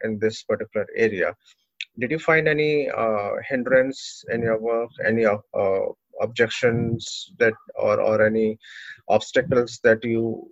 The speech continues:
were, uh, that you faced from the society say, for example, if you were helping out a woman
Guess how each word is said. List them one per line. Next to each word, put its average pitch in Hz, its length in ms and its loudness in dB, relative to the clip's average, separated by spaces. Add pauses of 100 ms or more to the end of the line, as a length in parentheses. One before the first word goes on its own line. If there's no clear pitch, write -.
(280)
were, 110 280 6 (240)
uh, 101 280 -4 (140)
that 117 140 4
you 110 80 -6
faced 113 540 0 (160)
from 110 200 2
the 107 100 2
society 104 680 0 (600)
say, 127 100 2
for 123 120 4
example, 113 360 2
if 113 200 0
you 120 60 0
were 113 180 2
helping 113 300 0
out 110 220 4
a 104 240 4
woman 107 380 2